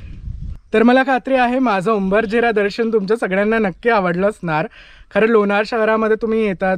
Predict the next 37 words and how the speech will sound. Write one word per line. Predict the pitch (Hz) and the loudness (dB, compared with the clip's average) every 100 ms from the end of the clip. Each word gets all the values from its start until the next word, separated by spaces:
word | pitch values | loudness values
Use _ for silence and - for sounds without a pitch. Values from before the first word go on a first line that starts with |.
| 175 | -2
लोणार | 175 185 196 | 0 0 0
सरोवर | 214 185 196 208 | 0 0 0 0
पाहता, | 202 175 160 165 180 | 2 2 0 -4 -4
तर | - 180 | -4 -6
लोणार | 170 160 160 180 190 | -4 -2 0 0 0
सरोवरात | 180 165 180 190 | -2 0 0 0
जेवढे | 185 185 180 208 - - - | 0 0 2 0 -2 -14 -12
सुंदर | - 185 185 | -2 2 2
सुंदर | 196 202 185 185 | 0 0 0 -2
स्थानं | - 175 160 | 0 0 0
आहेत | 190 175 170 | 0 -2 -4
तेवढेच | 185 180 214 - _ | -4 -2 -4 -8 _
लोणार | 170 165 175 | -2 0 0
शहरामध्येही | 175 165 180 202 185 170 170 | -2 -2 0 0 0 -2 -4
आहे. | 156 165 - - - | -4 -6 -12 -20 -8
मग | 175 165 | -6 0
दैत्य | 190 180 196 | 0 0 -4
सुदन | 202 180 180 180 | 0 0 0 0
झाले | 185 160 165 | 0 0 -2
किंवा | 180 180 | -2 -2
लिंबे | 185 190 202 | 0 2 2
बाराव | 190 170 165 | 2 0 -2
झाले | 190 170 156 156 | -2 -2 -2 -4
किंवा | 170 196 | -4 -2
मग | 226 247 | -2 -2
इतर | 208 175 175 | -4 -4 -4
ज्या | 165 | -4
जागा | 160 151 147 | -2 -2 -2
आहे | 165 185 | -2 -4
ते | - - - 180 | -8 -18 -12 -6
सुद्धा | 190 165 175 | -4 -2 -2
पहा | 170 165 | -2 -4
तुम्ही. | 156 160 160 | -2 -4 -4
इकडेही | 175 180 190 190 | -2 -2 -2 0
येऊ | 175 185 | 0 -2
शकता, | 190 160 - 170 202 - - - | -4 -8 -4 -2 -2 -10 -20 -14
अम, | 165 156 156 156 156 151 | -6 -2 -2 -2 -2 -4